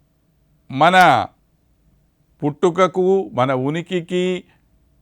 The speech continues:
మరలా మన పుట్టుకకు, ఇలాగా మన జీవితంలో జరిగేటువంటి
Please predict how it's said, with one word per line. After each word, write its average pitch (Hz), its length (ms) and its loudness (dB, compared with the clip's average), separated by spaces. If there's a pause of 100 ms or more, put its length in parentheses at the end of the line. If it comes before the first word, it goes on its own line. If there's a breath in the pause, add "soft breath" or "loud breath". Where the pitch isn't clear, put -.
(320)
మరలా 180 520 4
మన 190 180 0
పుట్టుకకు, 165 1000 -8
ఇలాగా 156 760 2 (460 soft breath)
మన 156 240 -2
జీవితంలో 180 1000 -4
జరిగేటువంటి 156 1200 -4